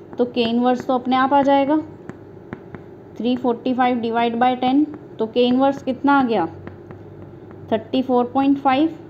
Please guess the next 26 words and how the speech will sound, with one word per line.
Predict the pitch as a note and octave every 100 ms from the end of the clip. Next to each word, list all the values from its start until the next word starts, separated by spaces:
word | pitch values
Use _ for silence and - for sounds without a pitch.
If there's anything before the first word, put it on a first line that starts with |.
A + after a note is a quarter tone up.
| - - - - - - - - - - - - - - - - - - -
per | A3+ A3+
mole | A#3+ B3 C4+
per | C4 B3+
second, | A#3+ A#3 C#4 D#4+ - - - - - - - - - - - - -
ठीक | B3 B3
है, | E4 F4+ - - - G#3+
ये | G#3+
वाली | A#3 B3
value | B3 B3 B3+
आ | B3
जाएगी | B3 A#3+ C4
ना। | F4 F#4 - - - - - - -
तो |
ये | C4+ B3
हमारे | D4+ C#4 B3 B3+
के | C#4+ C4+
वन | B3 C#4+
और | D#4+
K | D#4+
इनवर्स | C4+ B3 B3+ D4 C#4+
दोनों | B3 B3+
की | C4 D4
values | B3+ G#3+ A#3 D#4
आ | D4 A3
गई | G3
हैं | E3 D3+